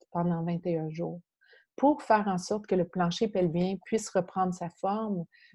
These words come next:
pour faire en sorte qu'elle produise bien les hormones, pour assurer la sécurité de l'enfant. Et donc, posez-vous la question, il y a quarante, cinquante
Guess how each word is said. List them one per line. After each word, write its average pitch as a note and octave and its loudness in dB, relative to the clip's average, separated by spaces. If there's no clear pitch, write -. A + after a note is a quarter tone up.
pour A#3+ 6
faire F#3+ 4
en F3+ 2
sorte G#3+ -2
qu'elle E3+ 0
produise G3+ 2
bien A3 6
les G#3 6
hormones, G#3 0
pour A#3 6
assurer A3+ 4
la F3 0
sécurité F3+ 2
de G3 2
l'enfant. F3 -4
Et F#3 2
donc, A#3+ 4
posez-vous A3 6
la B3 8
question, G3 0
il F#3 -2
y - 4
a E3+ 2
quarante, F#3+ -2
cinquante F#3 -2